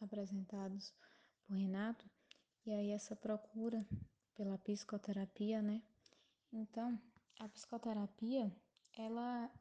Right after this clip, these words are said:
ela irá ajudar Renato a compreender a situação a qual ele está vivendo. Ela irá apoiar ele, né, a acolher,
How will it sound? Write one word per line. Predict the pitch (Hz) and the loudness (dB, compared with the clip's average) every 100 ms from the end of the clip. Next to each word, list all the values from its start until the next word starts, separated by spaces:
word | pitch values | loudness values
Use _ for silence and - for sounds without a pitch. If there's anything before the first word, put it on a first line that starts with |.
| - | -4
ela | 220 214 214 214 220 208 | -2 0 0 0 2 4
irá | 202 202 | 4 2
ajudar | 202 202 202 | 0 0 0
Renato | 196 202 196 196 208 - - - _ - | 2 2 2 0 -4 -12 -20 -20 _ -4
a | 214 | 4
compreender | 262 269 - 277 254 226 | 4 4 4 4 4 4
a | 240 | 0
situação | - - 233 220 220 214 | -4 -2 0 0 0 0
a | |
qual | 220 214 | 0 -2
ele | 214 | -2
está | - 214 | -2 -2
vivendo. | 214 254 196 175 175 - _ _ _ _ - _ _ _ _ | 0 0 2 2 2 -4 _ _ _ _ -20 _ _ _ _
Ela | 214 214 214 | -2 0 2
irá | 214 202 202 | 2 2 0
apoiar | - 220 208 208 208 | 0 2 2 2 2
ele, | 208 233 | 2 0
né, | 208 214 254 _ _ - | 0 0 -4 _ _ -8
a | 202 | -8
acolher, | - 220 202 190 208 277 | -2 0 2 2 2 -2